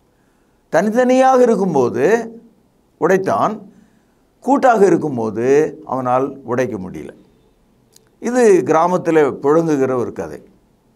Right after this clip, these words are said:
நம்ம சின்ன பிள்ளைகளாக இருக்கும்போது நான்கு எருதுகள்,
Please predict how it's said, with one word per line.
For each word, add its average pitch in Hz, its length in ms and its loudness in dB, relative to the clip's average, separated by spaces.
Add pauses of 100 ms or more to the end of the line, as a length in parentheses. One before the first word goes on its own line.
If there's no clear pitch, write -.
(680)
நம்ம 214 180 0
சின்ன 247 280 0
பிள்ளைகளாக 220 440 4
இருக்கும்போது 131 840 -6 (1300)
நான்கு 214 560 0
எருதுகள், 175 640 0